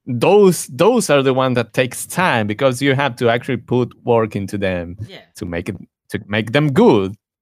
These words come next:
Speaker 1: Um, but yeah, shitposts and comedy ones are the ones that are easier to pull off because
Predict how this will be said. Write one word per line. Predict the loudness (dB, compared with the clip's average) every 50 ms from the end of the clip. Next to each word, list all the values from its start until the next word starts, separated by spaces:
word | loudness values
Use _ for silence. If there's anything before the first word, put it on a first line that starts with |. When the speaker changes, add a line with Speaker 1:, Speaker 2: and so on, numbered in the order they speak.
| _ _ _ _ -8 -4
Speaker 1:
Um, | -2 0 0 0 0 0 0 0 -2 -2 -4 -6 -6 -6 -8 -10 -12 _ _ _ _ _ _ _ _ _ _ _ _ _ _ _ _ _ _ _ _ _ _ -14 -14 -14 -14 _
but | -14 -10 -8 -6 -4 -4 -4 -4 0
yeah, | 2 2 2 2 2 -2 -4
shitposts | -4 -4 -6 -4 -2 -2 0 0 0 0 -2 -4 -8 -10 -8 -6 -6
and | -4 -4 -6 -6 -4
comedy | -2 0 0 0 0 0 -2 -2 -2 -2 -4 -4
ones | -4 -2 -2 -2 -2 -2 -4 -4 -6 -6 -6 -4
are | -4 -2 -2
the | -2 -2
ones | -4 -4 -4 -4 -6 -8 -8 -10 -14 _ -12
that | -10 -10 -10 -10 -6 -4
are | -2 -2 -2 -2 -2
easier | 0 0 0 -2 -2 -2 -2 -2 -2
to | -4 -8
pull | -6 -2 -2 0 0
off | 0 0 -2 -4 -8 -16
because | -16 -10 -6 -4 -2 -2 -2 -4 -8 -12 -18 -20 -20 _